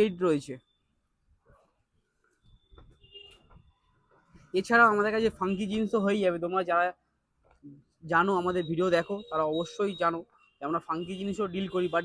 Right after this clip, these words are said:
এটা সিম্পলের মধ্যে রয়েছে, সিম্পলের প্রচুর ডিমান্ড, সিম্পলের প্রচুর কমেন্ট আসে যে টোয়েন্টি এইট থেকে থার্টি ফোরের মধ্যে সব রকম কালেকশন দেখানোর। তো সেই, সেই উদ্দেশ্যে আমরা একটা এপিসোড করেছি যে আগের দিন দেখেছিলাম আঠাশের ড্যামেজ, আজকে দেখাচ্ছি আঠাশের সিম্পল।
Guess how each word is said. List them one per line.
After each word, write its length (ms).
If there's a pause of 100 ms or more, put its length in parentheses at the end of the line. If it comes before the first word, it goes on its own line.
এটা 100 (100)
সিম্পলের 400
মধ্যে 200
রয়েছে, 260 (120)
সিম্পলের 400
প্রচুর 280
ডিমান্ড, 260 (100)
সিম্পলের 400 (100)
প্রচুর 300 (400)
কমেন্ট 300 (100)
আসে 140 (100)
যে 140
টোয়েন্টি 280 (100)
এইট 140 (140)
থেকে 160 (120)
থার্টি 340
ফোরের 300
মধ্যে 260
সব 180
রকম 160 (540)
কালেকশন 420
দেখানোর। 320 (120)
তো 40 (120)
সেই, 140 (480)
সেই 220
উদ্দেশ্যে 340
আমরা 180
একটা 180
এপিসোড 280 (100)
করেছি 300 (680)
যে 80 (240)
আগের 200
দিন 140
দেখেছিলাম 320 (100)
আঠাশের 340
ড্যামেজ, 300 (300)
আজকে 240
দেখাচ্ছি 320 (100)
আঠাশের 420
সিম্পল। 320